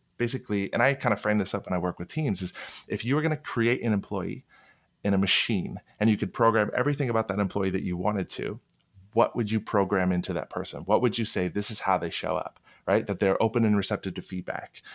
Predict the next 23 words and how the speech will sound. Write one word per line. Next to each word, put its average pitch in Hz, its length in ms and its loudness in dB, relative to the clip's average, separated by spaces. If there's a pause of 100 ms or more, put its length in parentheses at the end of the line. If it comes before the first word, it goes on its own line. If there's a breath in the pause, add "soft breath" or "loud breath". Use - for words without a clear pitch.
(180 loud breath)
uh, 82 160 -4
right? 85 160 -4
That 90 100 -6
they 98 80 0
don't 101 180 2
see 110 120 -2
feedback 98 420 0
as 90 80 -2
a 90 60 -4
threat. 135 320 0
They 101 80 -6
see - 100 -4
it 92 80 0
as 87 80 -2
an 90 80 0
opportunity. 120 540 -2
And 104 100 0
so 104 80 -2
they, 90 280 -2 (100)
they 95 100 -6
seek - 280 -4
it 92 60 0
out, 113 280 4